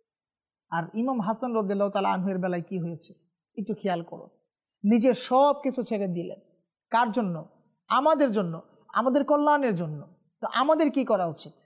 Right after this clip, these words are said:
এই ঘটনা থেকে, এই হাদিসে কারিমা থেকে আমরা কি শিখতে পেলাম? আমরা কি করব?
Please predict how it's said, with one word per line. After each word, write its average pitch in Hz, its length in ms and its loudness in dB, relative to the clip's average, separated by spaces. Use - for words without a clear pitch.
এই 294 180 4
ঘটনা 269 340 4
থেকে, 240 200 2
এই 233 60 6
হাদিসে 233 320 0
কারিমা 277 240 0
থেকে 254 200 -2
আমরা 226 160 -2
কি 254 200 -6
শিখতে 190 280 -10
পেলাম? - 300 -16
আমরা 247 200 2
কি 285 180 2
করব? 185 380 -6